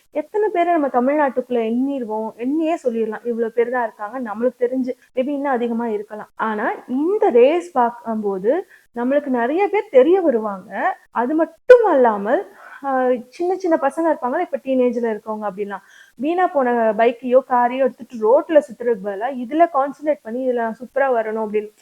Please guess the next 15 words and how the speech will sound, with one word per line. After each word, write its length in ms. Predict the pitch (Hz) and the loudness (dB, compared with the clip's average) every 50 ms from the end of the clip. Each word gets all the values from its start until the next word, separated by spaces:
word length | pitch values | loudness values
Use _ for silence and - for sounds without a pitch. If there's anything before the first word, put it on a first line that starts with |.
| - - - _ - | -20 -20 -20 _ -6
அஜித்தே 460 | 202 214 214 247 277 240 - 311 330 | -4 -4 -4 -6 -6 -4 -2 -2 -2
வந்து 380 | 311 269 240 240 240 285 320 320 | 0 -2 -2 -2 -2 -2 -2 0
ஒரு 360 | 277 247 226 214 208 202 202 _ _ _ | 0 0 0 0 -2 -4 -4 _ _ _
ரோல் 360 | - 233 247 254 269 277 269 | -2 4 4 6 6 6 4
மாடலா 380 | 262 247 233 233 226 220 214 208 | 2 2 4 4 4 2 2 2
தான் 140 | 240 254 | 0 -2
இருந்திருந்திருப்பாரு. 720 | 233 226 240 247 247 254 233 220 208 - - 202 208 254 240 | -2 -2 -2 -4 -4 -6 -6 -10 -12 -10 -10 -8 -6 -6 -6
நிறைய 440 | 226 214 214 220 254 262 285 277 240 | -6 -4 -4 -4 -4 -4 -4 -2 0
பேருக்கு 300 | 247 262 254 254 - 220 | 2 2 0 0 -4 -10
வந்து 340 | 214 220 233 285 320 311 - | -10 -8 -8 -8 -8 -8 -6
அது 160 | - 220 220 | -6 -6 -4
மாதிரி 180 | 226 240 262 - - | -4 -6 -8 -8 -10
பண்ணணும்னு 400 | 226 208 214 220 233 247 254 247 | -10 -10 -8 -6 -6 -6 -6 -8
ஆசை 340 | 202 202 214 240 - 277 240 | -8 -12 -14 -12 -8 -8 -8
வந்திருந்திருக்கும். 480 | 220 214 208 208 196 - _ - - | -8 -8 -8 -10 -12 -14 _ -20 -18